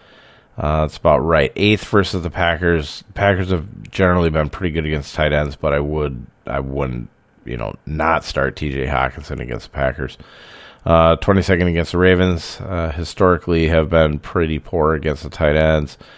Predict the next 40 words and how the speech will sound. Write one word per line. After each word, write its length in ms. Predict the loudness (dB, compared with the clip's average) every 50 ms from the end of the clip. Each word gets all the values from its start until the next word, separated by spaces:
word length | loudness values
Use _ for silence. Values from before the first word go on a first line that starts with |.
| -20 -20 -20 -20 _ _ _ _ -6
uh, 200 | -4 -2 -2 -4
for 200 | -4 -4 -4 -2
whatever 400 | 2 2 4 4 4 2 2 0
reason. 380 | 0 0 -2 -2 -4 -4 -4
Then 220 | -2 -2 -2 -2 -2
Bears 360 | 0 0 2 2 0 -2 -4
nineteen. 840 | -2 -2 -2 -2 -2 -4 -6 -8 -6 -4 -2 0 0 0 0 -2 -4 -8 -14 -20 -20 -20 -20 -20 -18 -12 -8
Uh, 240 | -6 -2 -2 -2 -2
that's 220 | 0 -2 -4 -2
about 180 | -2 0 0 2
right. 340 | 2 2 2 0 0 -4 -6
So 200 | -4 0 0 0
it's 180 | -2 -4 -10 -18 _ -18
not, 800 | -16 -12 -10 -6 -4 0 2 2 4 4 2 2 0 -2 -6 -14 -18 _ _ _ _ _ _ _ _ _ _ _ _ _ _ _ -10
not 540 | -6 -4 0 2 2 4 4 6 6 6 4
a 80 | 2
terrible 540 | 2 0 -2 2 4 4 6 6 4 2 0
spot 420 | 0 0 2 2 4 4 2 0 -4
for, 640 | -8 -6 -4 -2 0 0 0 0 0 -2 -4 -6 -10 -18 -20 -20 -20 -20 _ _ _ _ _ -12
uh, 300 | -10 -8 -8 -8 -8 -10
T 180 | -10 -8 -8 -8
J 180 | -6 -6 -6
Hockenson 720 | -6 -4 -4 -4 -4 -4 -4 -6 -12 -10 -10 -10 -10 -8 -8
here, 380 | -8 -6 -6 -6 -6 -8 -8 -12 _ _ _ _ _ -20 -20 -20 _ _ _ _ _ -16 -12 -10
uh, 240 | -8 -6 -6 -8
to 160 | -8 -8 -10 -6
open 340 | -4 -2 -2 -2 -4 -6 -6
it 100 | -4 -2
up. 200 | -2 -2 -4 -4
I 100 | -6 -6
think 180 | -6 -6 -6 -6
it's 100 | -8 -8
a 60 | -8
little 200 | -8 -8 -6 -6
bit 180 | -8 -8 -8 -6
better 200 | -6 -4 -4 -4
than 180 | -6 -8 -8
what 120 | -8 -8 -8
it 140 | -8 -6
is, 200 | -6 -6 -6 -8